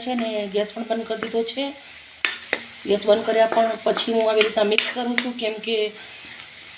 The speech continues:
ગેસનો તાપ ગરમ હોય તો મસાલા બળી શકે છે, એટલે હું ચમચાથી હલાવું છું.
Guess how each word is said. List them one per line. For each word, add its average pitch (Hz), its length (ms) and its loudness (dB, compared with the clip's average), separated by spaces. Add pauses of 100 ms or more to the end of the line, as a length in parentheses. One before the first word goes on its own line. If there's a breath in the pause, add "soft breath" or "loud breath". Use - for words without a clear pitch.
(420)
ગેસનો 226 380 4 (240)
તાપ 233 160 6 (360)
ગરમ 214 280 8
હોય 233 140 6
તો 220 120 0
મસાલા 220 320 2
બળી 214 200 0
શકે 233 240 -4 (100)
છે, 247 80 -4 (100)
એટલે 214 180 -4
હું 214 180 -4
ચમચાથી 208 440 -4
હલાવું 214 360 0
છું. 285 160 -4